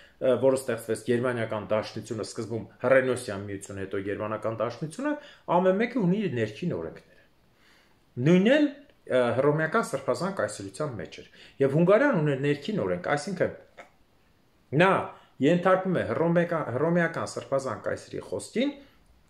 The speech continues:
մի պայմանում, երբ որ հռոմեական սրբազան կայսրը լինում է նաև Հունգարիայի թագավոր։ Եթե ոչ ուղղակի իրենք իրեր հետ է, իրար հետ են լինում, հա,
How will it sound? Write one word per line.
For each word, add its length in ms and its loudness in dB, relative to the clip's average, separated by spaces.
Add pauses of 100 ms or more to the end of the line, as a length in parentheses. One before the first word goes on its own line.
(260)
մի 240 4
պայմանում, 540 2
երբ 200 2
որ 120 0
հռոմեական 520 -2
սրբազան 540 -6
կայսրը 460 2 (400)
լինում 340 4
է 60 2
նաև 340 2
Հունգարիայի 520 2
թագավոր։ 680 -4 (160)
Եթե 260 6
ոչ 160 4
ուղղակի 400 2
իրենք 320 0
իրեր 240 4
հետ 220 4
է, 60 2 (100)
իրար 340 2
հետ 240 2
են 120 2
լինում, 340 2
հա, 80 2